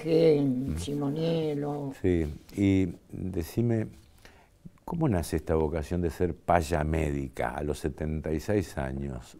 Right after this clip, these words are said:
Speaker 2: ¿Mm?
Speaker 1: Me sobraba tiempo.
Speaker 2: Ajá.
Speaker 1: Me sobraba tiempo, veía que algo me faltaba, que no había hecho.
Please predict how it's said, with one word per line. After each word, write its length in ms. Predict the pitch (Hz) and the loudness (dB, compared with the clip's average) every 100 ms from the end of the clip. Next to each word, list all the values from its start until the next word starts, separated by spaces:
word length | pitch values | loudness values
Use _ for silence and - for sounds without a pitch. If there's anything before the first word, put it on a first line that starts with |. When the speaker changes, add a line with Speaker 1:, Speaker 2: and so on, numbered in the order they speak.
| - | -6
Speaker 2:
¿Mm? 160 | 139 151 - _ _ _ _ _ | -6 -6 -12 _ _ _ _ _
Speaker 1:
Me 140 | 208 220 | -2 2
sobraba 520 | 226 220 247 240 233 | 4 6 6 4 4
tiempo. 460 | 156 139 - 147 165 - _ _ _ _ | 2 2 0 -6 -8 -20 _ _ _ _
Speaker 2:
Ajá. 340 | - 82 120 143 - | -4 -2 -2 -4 -10
Speaker 1:
Me 160 | 185 196 | -10 -6
sobraba 500 | 220 214 214 185 175 | -2 0 -2 -4 -8
tiempo, 540 | 180 190 165 156 170 | -8 -6 -8 -6 -4
veía 420 | 151 175 196 190 | -2 0 0 -2
que 100 | 151 | -2
algo 220 | 196 196 180 | -2 0 -2
me 140 | 175 | -2
faltaba, 640 | - 160 147 190 151 147 | -2 -2 0 2 4 2
que 100 | - | 0
no 120 | 151 151 | -2 -2
había 280 | 160 160 | 0 2
hecho. 360 | 151 135 120 - | 4 2 0 -14